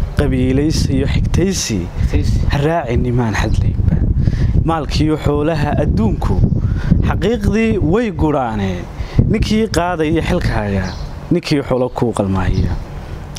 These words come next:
Speaker 1: Adoon ku xabeebin gaalka, ku xidhmin filimada khiyaalka, adoon xadhigooda haysan, dadaan ku xusayn laftoodu,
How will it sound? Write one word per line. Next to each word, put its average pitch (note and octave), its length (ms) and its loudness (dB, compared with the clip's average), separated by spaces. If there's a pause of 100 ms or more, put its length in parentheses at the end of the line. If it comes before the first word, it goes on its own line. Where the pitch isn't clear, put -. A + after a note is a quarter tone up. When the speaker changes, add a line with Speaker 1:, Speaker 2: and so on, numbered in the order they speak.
(120)
Speaker 1:
Adoon D#3+ 260 2
ku D#3+ 140 0
xabeebin C#3+ 680 2
gaalka, D3+ 640 0 (480)
ku C4 100 2
xidhmin G#3+ 380 0
filimada G3 480 2
khiyaalka, F#3+ 640 0 (560)
adoon G3 400 0
xadhigooda F#3+ 680 2
haysan, B2+ 540 0 (540)
dadaan F#3+ 340 2
ku F3 160 -2
xusayn F3 480 2
laftoodu, D3 640 0